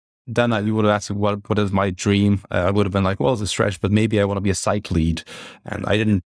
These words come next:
become one per se, but I, I never thought of, you know, writing a, a newsletter or now writing a successful newsletter. So I'm kind of going with the flow. I'm,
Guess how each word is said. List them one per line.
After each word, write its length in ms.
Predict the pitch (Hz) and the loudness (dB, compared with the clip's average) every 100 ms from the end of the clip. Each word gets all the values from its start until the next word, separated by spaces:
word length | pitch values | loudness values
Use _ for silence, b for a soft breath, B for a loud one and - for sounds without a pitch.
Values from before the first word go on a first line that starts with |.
| - | -6
become 480 | 101 - 90 90 98 | -4 -2 -2 -2 -2
one 280 | 82 90 87 | -2 -2 -2
per 120 | 95 | -4
se, 260 | 92 101 110 | -2 0 0
but 240 | 107 104 | 0 -2
I, 120 | 113 113 | -2 -2
I 60 | 135 | -2
never 200 | 165 139 | 0 0
thought 260 | - 113 | 0 0
of, 200 | 107 98 - | -2 -6 -8
you 60 | 107 | -4
know, 180 | 98 92 | -4 -4
writing 460 | 104 110 117 113 - | -2 0 0 -4 0
a, 200 | 113 107 | 0 0
a 60 | - | 2
newsletter 520 | 120 131 104 95 92 | 4 4 2 2 2
or 80 | 98 | 2
now 180 | 101 92 | 2 2
writing 300 | 95 104 101 | 2 2 -2
a 20 | |
successful 520 | - 98 110 - 95 | -4 -2 -4 -2 -4
newsletter. 340 | 92 92 101 104 | -2 0 0 2
So 120 | 156 | 0
I'm 80 | 156 | 0
kind 140 | 240 | 0
of 100 | 196 | 2
going 240 | 127 123 | 2 2
with 100 | 107 | -2
the 80 | - | -6
flow. 340 | - 92 120 - b b b _ | -2 0 0 -4 b b b _
I'm, 220 | - 139 | -6 -4